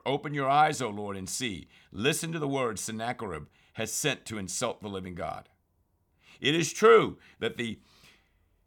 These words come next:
Assyrian kings have laid waste these nations and their lands. Very dangerous people. They have thrown their gods into the fire and destroyed them, for they were not gods, but only wood and stone fashioned by men's hands. Now, O Lord, deliver us from his hand,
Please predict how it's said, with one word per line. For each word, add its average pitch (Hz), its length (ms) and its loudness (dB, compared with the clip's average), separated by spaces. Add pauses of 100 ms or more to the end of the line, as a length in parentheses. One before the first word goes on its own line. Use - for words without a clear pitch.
(220)
Assyrian 143 480 0
kings 147 260 0
have 113 140 -2
laid 123 280 0
waste 135 300 0
these 107 220 -4
nations 117 420 -4
and 107 100 -6
their 107 120 -6
lands. 98 380 -8
Very 120 340 0
dangerous 101 480 -6
people. - 400 -12 (500)
They 117 140 2
have 113 120 2
thrown 156 280 0
their 147 100 2
gods 139 400 8
into 123 140 -4
the 117 100 -4
fire 135 300 4
and 120 80 -4
destroyed 120 420 -2
them, 90 140 -8
for 104 140 -8
they 104 120 -4
were 98 140 -6
not 127 280 0
gods, 123 300 4
but 107 140 -4
only 107 200 -6
wood 110 220 -6
and 107 120 -6
stone 110 360 -6
fashioned 107 420 -4
by 104 120 -2
men's 107 320 -6
hands. 95 340 -8
Now, 160 260 8
O 170 100 8
Lord, 120 340 0
deliver 175 360 6
us 175 160 6
from 143 180 0
his 123 160 -4
hand, 92 340 -8